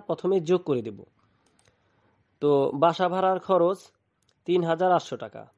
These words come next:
এই যে বাসা ভাড়া খরচ হচ্ছে এই যে তিন হাজার আটশো টাকা।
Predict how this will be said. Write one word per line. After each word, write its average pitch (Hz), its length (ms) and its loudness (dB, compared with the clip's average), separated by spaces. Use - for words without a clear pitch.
এই 131 100 -10
যে 127 80 -8
বাসা 143 280 -2
ভাড়া 170 220 0
খরচ 175 280 -4
হচ্ছে 175 280 -6
এই 127 120 -8
যে 127 100 -12
তিন 160 180 -2
হাজার 170 300 0
আটশো 131 280 -4
টাকা। 104 260 -12